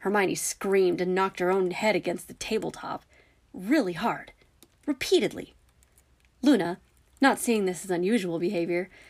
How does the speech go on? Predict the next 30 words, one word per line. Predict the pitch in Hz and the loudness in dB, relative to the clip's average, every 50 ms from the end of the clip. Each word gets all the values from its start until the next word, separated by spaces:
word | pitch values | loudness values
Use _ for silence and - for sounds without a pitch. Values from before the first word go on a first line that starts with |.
| - _ _ _ _ | -20 _ _ _ _
Hermione | - 226 208 202 185 170 170 170 | -6 -4 -2 -2 0 -2 -2 -2
often | 185 196 190 - - 180 | -4 -4 -4 -6 -8 -6
did | 175 175 165 | -6 -6 -4
this | - 175 - - | -6 -6 -6 -6
in | 185 | -8
her | 175 185 | -8 -8
company, | 165 - 175 170 185 - - 190 220 233 _ _ _ _ _ _ | -8 -6 -6 -6 -6 -6 -6 -6 -6 -6 _ _ _ _ _ _
prattled | - - 220 196 185 180 180 | -2 0 0 2 0 0 -2
on. | 233 247 214 170 - 190 - _ _ _ _ _ _ _ _ _ _ _ _ _ _ _ _ _ _ _ _ | 0 -2 -2 -2 -6 -8 -14 _ _ _ _ _ _ _ _ _ _ _ _ _ _ _ _ _ _ _ _
"What | - 277 359 | -6 -2 -2
if | 381 359 | -2 -2
Snape | - - - 247 277 339 359 349 | -4 -8 -2 0 0 0 0 0
was | 254 240 214 | -4 -6 -4
working | 190 214 294 359 - - 247 208 | -2 -2 -2 -2 -2 -4 -6 -6
for | - - 196 202 | -6 -10 -10 -10
him | 202 220 226 226 | -8 -6 -6 -4
all | 240 262 277 277 | -2 -2 0 0
along, | 269 277 311 381 381 254 190 180 170 - _ _ _ - - - - _ _ _ | 0 0 0 0 0 -2 -2 -6 -12 -16 _ _ _ -20 -20 -20 -20 _ _ _
and | - 208 202 | -8 -4 0
Voldemort | 240 285 311 294 247 214 202 208 254 - | 4 4 4 4 2 0 -2 -4 -4 -4
gave | - 247 254 226 220 | -2 -2 -2 0 0
Remus | 247 254 262 269 254 - | 0 0 0 0 -2 -4
to | - 262 | -2 0
him | 262 285 | 2 2
as | 302 285 302 | 0 0 -4
a | 277 _ _ _ | -8 _ _ _
gift | - 320 403 392 - - | -2 -2 -2 -4 -8 -20
for | - - - 214 | -16 -12 -8 -8
his | 240 269 277 | -8 -6 -4
loyalty?" | 302 381 415 349 247 - - - 175 151 | -4 -2 -2 -2 -4 -6 -12 -14 -14 -14